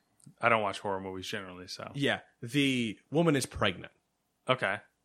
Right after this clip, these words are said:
Speaker 2: The things, the monsters, are attracted to sound.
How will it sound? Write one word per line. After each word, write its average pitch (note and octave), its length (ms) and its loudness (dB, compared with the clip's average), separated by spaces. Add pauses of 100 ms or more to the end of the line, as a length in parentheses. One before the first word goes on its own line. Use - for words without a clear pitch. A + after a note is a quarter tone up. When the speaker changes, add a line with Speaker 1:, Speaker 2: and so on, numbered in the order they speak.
(120)
Speaker 2:
The A#2+ 240 0
things, F3 800 -2 (180)
the A#2+ 80 -4
monsters, A#2 680 -2 (240)
are B2+ 160 4
attracted B2+ 500 2
to A#2 80 -6
sound. E2+ 540 -4